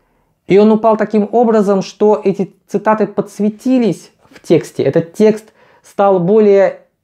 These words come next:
ярким для меня. Но я, он стал ярким, возможно, потому что я не понял, о чем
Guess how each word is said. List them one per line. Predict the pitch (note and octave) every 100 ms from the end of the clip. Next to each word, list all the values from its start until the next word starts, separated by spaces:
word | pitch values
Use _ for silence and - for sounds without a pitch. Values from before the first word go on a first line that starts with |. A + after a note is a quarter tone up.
| -
ярким | D#3+ G#3+ A#3 A3 A3 G#3 G3
для | F#3+
меня. | F#3+ F#3 C3 E2 _ _ _ _ _ _ _ _ _ _ _ _ _ -
Но | D#3
я, | G3+ A#3
он | A3
стал | A3
ярким, | G#3 G#3+ G#3+ A3 G3+ G3+ _ _ _ _ _
возможно, | D#3+ F#3+ G#3 A3+ A3+ G#3 G3+
потому | G3 G3 G3 G#3+
что | G#3+ G#3
я | G3+ G#3
не | G3+
понял, | G#3 C4 C#4 F#3 G#2+ - _ _ _ _ _ _
о | D3+
чем | D#3 - F3 C3+ G#2+